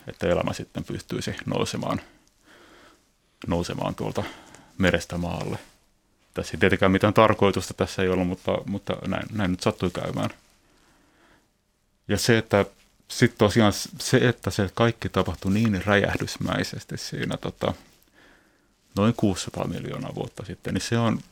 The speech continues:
se on semmoinen asia, mitä on ihan viime aikoinakin tutkittu kovasti, ja se on, siinä on pohdittu, että voisiko siinä olla joku yhteys tämmöisiin harvinaisiin, ainutkertaisiin tapahtumiin, kuten tämmöiseen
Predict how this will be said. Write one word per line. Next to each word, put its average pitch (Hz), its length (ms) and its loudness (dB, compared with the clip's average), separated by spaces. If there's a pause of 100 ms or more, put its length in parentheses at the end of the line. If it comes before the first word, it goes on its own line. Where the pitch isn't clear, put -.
(220)
se - 200 -2
on 143 100 4
semmoinen 101 400 -2
asia, 107 240 -4
mitä 95 200 -4
on 101 80 -2 (280)
ihan 120 240 0
viime 104 260 2
aikoinakin 87 420 -2
tutkittu - 440 -4 (100)
kovasti, 110 420 0
ja 104 120 -6
se - 140 -10
on, 95 160 -4 (920)
siinä 104 260 4
on 117 60 2 (960)
pohdittu, 117 440 6
että 92 200 0
voisiko 95 380 2
siinä 85 260 0
olla 85 280 0 (220)
joku 90 220 -4
yhteys 92 420 0
tämmöisiin - 560 -2 (600)
harvinaisiin, 90 800 2
ainutkertaisiin - 720 0
tapahtumiin, - 640 0
kuten 92 360 -2 (760)
tämmöiseen 90 440 2